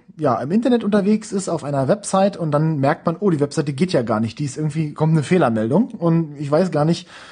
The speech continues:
äh, warum geht jetzt diese Webseite nicht auf. Ich habe diese Seite auch schon, die ich jetzt gleich vorstelle, auch schon selber verwendet. Ähm, die heißt nämlich down for everyone or just me punkt com.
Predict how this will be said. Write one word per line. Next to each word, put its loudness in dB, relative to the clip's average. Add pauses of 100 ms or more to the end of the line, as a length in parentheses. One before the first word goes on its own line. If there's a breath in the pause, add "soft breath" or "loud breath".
(100)
äh, 4
warum 2
geht 0
jetzt -2
diese -4
Webseite -2
nicht -4
auf. -6 (680)
Ich -2
habe -2
diese 2
Seite 2
auch 2
schon, 0
die -2
ich -4
jetzt -4
gleich -2 (100)
vorstelle, 0 (200 loud breath)
auch 0
schon 0
selber 2
verwendet. 0 (420 loud breath)
Ähm, 2
die 0
heißt 2
nämlich 2
down 2
for 0
everyone 2
or 4
just -2
me 2 (180)
punkt 0
com. -2